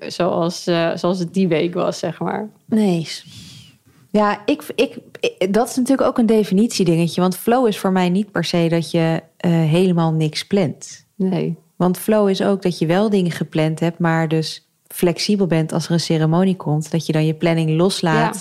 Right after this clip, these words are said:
Speaker 1: Ja, dat kan
Speaker 2: en daar
Speaker 1: natuurlijk
Speaker 2: dan
Speaker 1: ook.
Speaker 2: in meegaat.
Speaker 1: Ja, dat kan natuurlijk
Speaker 2: Want
Speaker 1: ook.
Speaker 2: ik geloof wel heel erg, ik geloof heel erg in flow.
Speaker 1: Ja.
Speaker 2: Ehm, maar voor mij is er dat je, leef je altijd in flow.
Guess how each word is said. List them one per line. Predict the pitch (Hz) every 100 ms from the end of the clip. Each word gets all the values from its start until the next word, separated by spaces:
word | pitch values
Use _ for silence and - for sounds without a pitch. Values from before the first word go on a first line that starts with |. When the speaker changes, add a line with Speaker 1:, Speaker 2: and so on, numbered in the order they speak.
| -
Speaker 1:
Ja, |
dat | 185 175
kan | 180 175
Speaker 2:
en |
daar | 190
Speaker 1:
natuurlijk | 185 185 185
Speaker 2:
dan | 180
Speaker 1:
ook. | 170
Speaker 2:
in | 175
meegaat. | 170 180 175 - - - -
Speaker 1:
Ja, | 196 - - _
dat | - -
kan | -
natuurlijk | 165 165 170 175
Speaker 2:
Want | 180
Speaker 1:
ook. | 196
Speaker 2:
ik | 208
geloof | 226 233 220
wel | 226 233
heel | 220 226 214
erg, | 196
ik | - -
geloof | 185 175 151
heel | 156 156
erg | 156 165
in | 185
flow. | 180 - 175 175 254 330 _
Speaker 1:
Ja. | - 185 -
Speaker 2:
Ehm, | 170 160 156 156 151 151 147 151 147 143 151 _
maar | - 190
voor | 214 202
mij | 226 240 208 - -
is | 190 185
er | 185
dat | 175 175
je, | - - _ -
leef | 175 202 220
je | -
altijd | 180 165 165 202 226 208
in | 156 147
flow. | 143 - 151 147 151